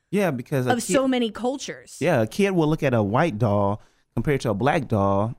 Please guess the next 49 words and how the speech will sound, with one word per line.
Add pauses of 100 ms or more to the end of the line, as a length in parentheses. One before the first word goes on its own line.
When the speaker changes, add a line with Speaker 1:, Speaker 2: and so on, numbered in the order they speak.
(120)
Speaker 1:
and
say
that
the
black
doll
is
ugly. (420)
Speaker 2:
Yeah.
Speaker 1:
You
know? (400)
Uh, (100)
or
even
with
black
kids.
Speaker 2:
Because
it's
different,
Speaker 1:
It's,
Speaker 2:
not
Speaker 1:
it's
Speaker 2:
because
it's
ugly.
Speaker 1:
Yeah,
because
it's,
Speaker 2:
Yes.
Speaker 1:
it's,
it's
not
what, (480)
uh,
we're
inundated (380)
Speaker 2:
Yes.
Speaker 1:
by (160)
watching
all
the
time.
And
that's
part
of
the
system,